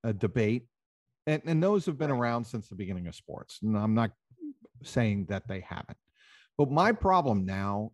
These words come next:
Speaker 1: is there's so much animosity that, uh, you know, vented towards baseball, uh, towards sports owners, agents, and players that a lot of the fun has come out of it. And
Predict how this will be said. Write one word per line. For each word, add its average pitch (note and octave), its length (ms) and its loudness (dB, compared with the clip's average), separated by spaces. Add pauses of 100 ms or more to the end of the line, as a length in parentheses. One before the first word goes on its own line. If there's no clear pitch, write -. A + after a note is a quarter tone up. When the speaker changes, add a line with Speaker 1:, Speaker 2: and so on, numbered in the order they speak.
Speaker 1:
is A2+ 220 0
there's A#2+ 260 -2
so - 540 -4
much B2+ 340 -2 (100)
animosity A2 880 -4 (600)
that, A#2+ 320 2 (120)
uh, G#2 60 -4 (200)
you A2+ 160 -2
know, F#2+ 140 2
vented A2+ 580 0
towards C#3 720 0 (460)
baseball, A2+ 520 -2
uh, A#2+ 200 0 (120)
towards B2+ 300 -4
sports B2 400 -8
owners, E3+ 560 -4 (420)
agents, C3+ 640 -4
and G#2 240 -8
players A#2+ 540 0 (380)
that A#2+ 100 4
a G#2+ 40 2
lot C3 260 4
of C#3+ 80 -2
the A#2+ 80 -2
fun A#2+ 260 -4
has A2 140 -8
come A2 180 -8
out G#2+ 220 -2
of A2+ 100 -4
it. B2 180 -4 (320)
And A2 460 0